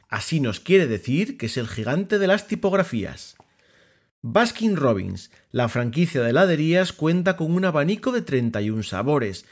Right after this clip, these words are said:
El rosa en la B R representa esas treinta y un variedades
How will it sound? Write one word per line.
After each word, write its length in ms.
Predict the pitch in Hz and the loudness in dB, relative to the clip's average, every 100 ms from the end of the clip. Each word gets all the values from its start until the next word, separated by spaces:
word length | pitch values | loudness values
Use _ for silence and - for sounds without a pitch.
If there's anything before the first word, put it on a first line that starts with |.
| - - | -20 -6
El 200 | 123 127 | 0 4
rosa 400 | 170 180 - 104 | 4 4 2 -2
en 140 | 107 113 | 0 0
la 100 | 131 | 4
B 240 | 170 185 | 6 6
R 240 | 214 233 | 4 4
representa 500 | 208 185 135 185 180 | 2 0 -2 -2 0
esas 240 | 196 196 - | 0 -2 -2
treinta 320 | 151 131 123 | 0 0 0
y 140 | 120 | 2
un 160 | 160 175 | 4 4
variedades 600 | 226 185 151 143 160 | 4 4 2 4 2